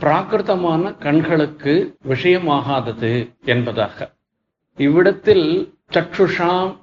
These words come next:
என்று பகுவச்சனத்திலே சுவாமி நிர்தேசம் பண்ணிருக்க, அதனுடைய சுவாரஸ்யத்தை பார்ப்போம். இந்திரனுடைய ஆயிரம் கண்களுக்கும் விஷயமாகாத இருக்கின்றதாம் எம்பெருமானுடைய திருமேனி. அதே மாதிரிதான்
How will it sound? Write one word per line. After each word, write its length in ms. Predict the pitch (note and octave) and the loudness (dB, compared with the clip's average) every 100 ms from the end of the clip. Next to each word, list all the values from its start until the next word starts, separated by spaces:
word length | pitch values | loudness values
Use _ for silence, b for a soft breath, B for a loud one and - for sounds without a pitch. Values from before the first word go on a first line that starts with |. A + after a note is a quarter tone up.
| _ | _
என்று 560 | D#3 D#3 F#3+ E3+ C3+ - B2 | -2 2 2 0 -2 -4 2
பகுவச்சனத்திலே 1120 | D3+ G3+ G#3 G3 E3 D3+ E3 D3 E3+ C#3+ - | 4 4 4 2 -2 0 0 0 0 -2 -8
சுவாமி 380 | - C#3+ D3+ D#3+ | -2 2 2 2
நிர்தேசம் 580 | C#3+ C3 D3+ D3+ D#3+ D3 | 0 2 0 0 -4 -2
பண்ணிருக்க, 640 | C3+ C3 B2+ C3+ D3 D#3+ _ _ _ _ _ _ _ _ _ | -2 -2 -2 -2 -2 -4 _ _ _ _ _ _ _ _ _
அதனுடைய 460 | - E3+ A3 F3+ D#3+ - | 2 2 4 0 0 0
சுவாரஸ்யத்தை 580 | C#3+ D#3+ D#3 C#3+ - F3 | 0 0 -2 -8 -6 -6
பார்ப்போம். 480 | D#3+ B2 - _ _ _ _ - | -4 -6 -6 _ _ _ _ -6
இந்திரனுடைய 1000 | C3+ F3 A3+ G#3+ A#3+ A#3 G#3+ G#3 G#3 A3+ - | 2 2 2 2 2 2 2 2 2 0 -4
ஆயிரம் 800 | C#3+ F3+ G#3+ A#3+ A#3 A3 A3 G3+ | -4 -2 0 0 0 0 -4 -2
கண்களுக்கும் 1200 | F3+ G3+ F#3+ G3+ G3+ - - A#3 G3+ E3+ A3+ - | -2 0 2 2 2 0 0 2 2 -2 -4 -6
விஷயமாகாத 840 | C#3 D#3+ F#3+ A3+ G#3+ F#3+ D#3+ F#3+ G3 | 0 2 4 2 2 0 2 0 2
இருக்கின்றதாம் 840 | F#3+ E3+ - E3+ D#3+ D#3 F3+ - | 2 2 0 0 2 0 0 -2
எம்பெருமானுடைய 640 | D#3 D3 E3 D#3 C#3 C#3 E3 | 0 2 2 0 0 0 -2
திருமேனி. 520 | D3 B2+ B2 A2+ - _ _ _ _ _ _ _ _ _ _ _ _ _ | 0 0 0 -4 -8 _ _ _ _ _ _ _ _ _ _ _ _ _
அதே 320 | C#3+ G3 B3 | 4 6 4
மாதிரிதான் 800 | A#3 G#3 G3 F#3+ G#3+ F3 F3+ | 2 2 2 2 0 0 -4